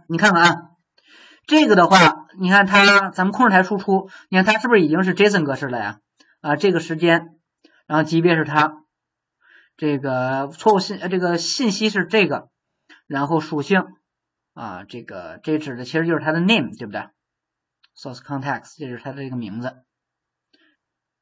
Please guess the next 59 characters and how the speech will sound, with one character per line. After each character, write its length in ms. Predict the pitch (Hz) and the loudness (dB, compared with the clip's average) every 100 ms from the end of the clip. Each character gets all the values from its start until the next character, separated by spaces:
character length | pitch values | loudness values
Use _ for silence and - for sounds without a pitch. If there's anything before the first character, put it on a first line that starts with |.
| _ | _
啊， 120 | 151 151 | -6 -2
你 60 | |
看 120 | 165 180 | 0 2
这 100 | 208 | 2
儿 60 | |
是 80 | 202 | 4
不 60 | 202 | 0
是 80 | |
已 40 | 156 | 2
经 200 | 151 185 | 0 0
是 100 | 196 | 0
一 120 | 185 | 0
条 140 | 180 165 | 0 2
条 120 | 160 | 2
的 80 | 160 | 0
格-， 320 | 151 156 156 | -2 -4 -4
这 120 | 170 | -4
个， 120 | 151 | -4
这 140 | 151 147 | -4 -6
个， 260 | 139 123 _ _ _ _ _ _ _ | -6 -8 _ _ _ _ _ _ _
呃， 300 | - 123 120 | -18 -16 -14
结 200 | 127 170 | -6 0
构 140 | 180 196 | 2 2
化 120 | 180 | 2
的 80 | 156 | 0
信 140 | 147 | -6
息 120 | 135 | -4
了， 240 | 135 120 - | -4 -6 -6
不 80 | 151 | 0
再 160 | 170 | 0
是 160 | 151 156 | 2 -2
一 60 | 147 | -2
个 80 | |
纯 200 | 156 156 | -4 -2
文 140 | 147 151 | -2 -2
本 140 | 139 | -4
了， 160 | 87 78 | -6 -14
而 120 | 131 | -10
是 100 | 131 | -6
一 20 | |
个 80 | 147 | -4
json 320 | 147 190 175 | 0 0 0
格 100 | 139 | -4
式 120 | 143 135 | -6 -8
的 240 | 113 - _ _ _ | -10 -14 _ _ _
结 80 | - | -6
构 80 | 156 | -2
化 160 | 151 127 | 0 -2
的 60 | |
信 180 | 117 113 | -6 -16
息。 300 | 107 101 _ _ _ _ _ _ _ _ _ _ _ _ _ _ _ - | -14 -18 _ _ _ _ _ _ _ _ _ _ _ _ _ _ _ -12
那 120 | 143 | -2
包 100 | 156 | 2
括 100 | 156 | 2
异 140 | 160 | 0
常， 500 | 165 147 131 143 143 _ _ _ _ _ | -2 -4 -2 -2 -6 _ _ _ _ _
它 160 | 147 127 | -12 -12
是 60 | |
exception， 640 | 131 131 156 151 - 120 | -12 -8 -4 -4 -4 -14